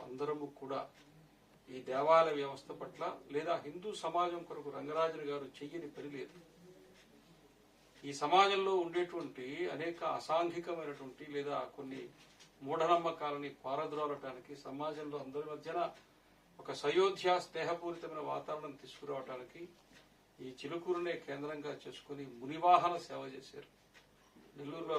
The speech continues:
రంగనాయకులపేట దేవాలయం దగ్గర చేశారు. అట్లా ఎంతో వారు సమాజానికి చేరువ అయ్యి, ఈ రోజున హిందూ సమాజంలో ఉండేటువంటి అంతరాలను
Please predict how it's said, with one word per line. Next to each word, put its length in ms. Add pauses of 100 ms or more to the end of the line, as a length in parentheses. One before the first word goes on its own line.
రంగనాయకులపేట 640
దేవాలయం 480
దగ్గర 200 (140)
చేశారు. 340 (920)
అట్లా 260
ఎంతో 400 (180)
వారు 220
సమాజానికి 680 (140)
చేరువ 440
అయ్యి, 340 (800)
ఈ 40
రోజున 300 (1200)
హిందూ 240
సమాజంలో 600
ఉండేటువంటి 460
అంతరాలను 640